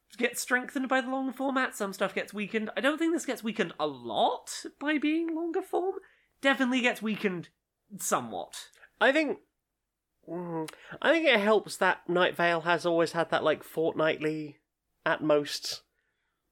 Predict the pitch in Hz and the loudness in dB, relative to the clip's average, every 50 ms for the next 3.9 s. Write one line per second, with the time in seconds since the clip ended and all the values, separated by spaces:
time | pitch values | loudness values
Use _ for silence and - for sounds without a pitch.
0 | _ - - 151 143 104 - 147 160 156 165 165 - - 208 190 175 175 226 247 | _ -2 0 2 2 2 0 0 0 2 0 0 2 2 2 2 2 4 2 2
1 | 254 247 - _ _ _ _ _ _ _ _ _ _ _ _ - 202 170 180 185 | 2 0 -4 _ _ _ _ _ _ _ _ _ _ _ _ -12 -8 -4 -2 0
2 | 185 180 170 156 143 139 143 - - 135 - _ _ _ _ _ _ _ _ _ | 2 4 4 4 4 2 0 -2 -4 -6 -10 _ _ _ _ _ _ _ _ _
3 | _ _ _ _ _ _ _ _ - - 190 202 196 254 214 185 - | _ _ _ _ _ _ _ _ -2 2 2 2 2 0 -4 -6 -6